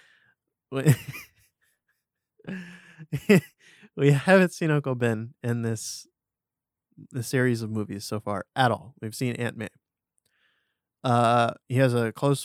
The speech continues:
friendship with Ned. Uh, obviously, like, s-,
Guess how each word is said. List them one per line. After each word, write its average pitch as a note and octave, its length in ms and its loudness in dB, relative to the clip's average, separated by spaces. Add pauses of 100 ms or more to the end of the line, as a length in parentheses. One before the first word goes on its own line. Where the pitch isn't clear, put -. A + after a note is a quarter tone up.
friendship C3 420 -2
with B2+ 100 -4
Ned. G#2 420 -10 (1000)
Uh, G#2 560 -6 (680)
obviously, A2+ 400 -4
like, G#2+ 180 -6
s-, - 60 -20